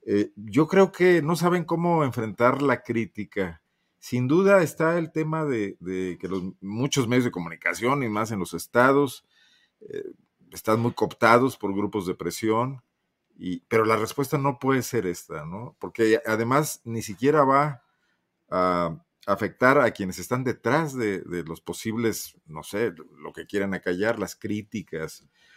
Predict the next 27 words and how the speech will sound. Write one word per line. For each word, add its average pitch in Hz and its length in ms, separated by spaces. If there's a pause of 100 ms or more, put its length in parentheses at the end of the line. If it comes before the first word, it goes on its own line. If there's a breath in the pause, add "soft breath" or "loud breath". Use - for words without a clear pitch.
(540 soft breath)
o 95 120
no 110 200
sé 117 160
si 104 120
también 101 480
estén 104 400
ya 101 220
entrando 101 420
al 95 140
tema 101 500 (440 soft breath)
de, 87 560 (120)
eh, 82 260 (100)
criminalizar 101 640
la 120 140
protesta 110 600
ciudadana, 127 580
que 101 80
no 104 100
tendría 110 380
que 107 80
ver 104 180
con 95 120
los 90 120
medios 104 200
de 101 80
comunicación, 101 800
¿no? 120 220